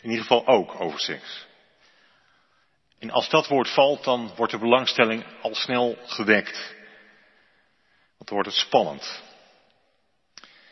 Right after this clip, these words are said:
Als ik erover nadenk, dan staan zonden die te maken hebben met het zevende gebod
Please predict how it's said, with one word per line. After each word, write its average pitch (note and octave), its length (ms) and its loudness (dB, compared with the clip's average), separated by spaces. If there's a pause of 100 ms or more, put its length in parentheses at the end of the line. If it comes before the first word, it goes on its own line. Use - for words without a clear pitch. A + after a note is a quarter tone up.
(1800)
Als A2 120 -14
ik - 80 -6
erover A2+ 240 2
nadenk, A#2+ 500 0
dan G#2+ 320 -6 (1300)
staan G#2+ 360 0
zonden D3 680 0 (1160)
die G#2+ 280 -4
te - 140 -14
maken A#2 280 4
hebben G#2 200 -2
met G2 140 -4
het - 80 -6
zevende E3+ 440 2
gebod D#3+ 600 -4